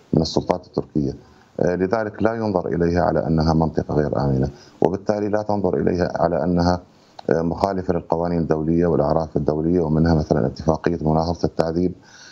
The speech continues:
آه، التي تنص على إعادة، آه، أو على عدم إعادة أي شخص، آه، إلى مكان يحتمل أن يتعرض فيه للتعذيب.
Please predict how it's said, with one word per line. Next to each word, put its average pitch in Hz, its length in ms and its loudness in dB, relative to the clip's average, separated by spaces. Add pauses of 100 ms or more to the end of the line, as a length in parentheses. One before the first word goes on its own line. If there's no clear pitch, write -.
(200)
آه، 78 260 0
التي 90 300 0
تنص 90 360 -4
على 82 300 0
إعادة، 85 340 0 (180)
آه، 78 160 0 (280)
أو 80 80 0
على 87 200 -2
عدم 90 300 -2
إعادة 82 340 0 (140)
أي 95 120 0
شخص، - 460 -4 (540)
آه، 82 140 0
إلى 92 280 0
مكان 90 380 -2
يحتمل 87 420 -2
أن 80 60 0
يتعرض 78 380 0
فيه - 180 -4
للتعذيب. - 480 -4